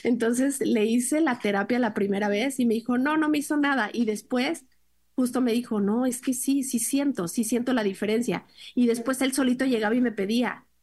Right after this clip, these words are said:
"Oye, hazme, hazme, hazme". Entonces ahora pues ya, ya me hice fama y ya ahora me pide mucha gente que le haga barras. <laughs>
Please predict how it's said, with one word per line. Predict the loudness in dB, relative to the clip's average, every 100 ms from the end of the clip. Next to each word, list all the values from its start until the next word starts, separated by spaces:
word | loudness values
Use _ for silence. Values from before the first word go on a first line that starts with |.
| _ -8
"Oye, | -2 0 2 2
hazme, | 0 0 0 0
hazme, | -2 -2 -2
hazme". | -2 0 0
Entonces | 0 0 0 0
ahora | 0 0 -2
pues | -4 -2
ya, | -2 -2 -6 _ _ _
ya | 0 2
me | 2
hice | 0
fama | -2 0 2 2 -2 -6 -8
y | -4
ya | 0 0
ahora | 2 2 0 -2 -4 -10 -4
me | -2
pide | 0 0 2
mucha | 0 0 -2
gente | -2 -2 -2
que | -4
le | -2
haga | -2 -4 -6
barras. | -2 0 0 -2 -2
<laughs> | -6 -2 -4 0 -2 0 -2 -2 -6 -2 -2 0 -2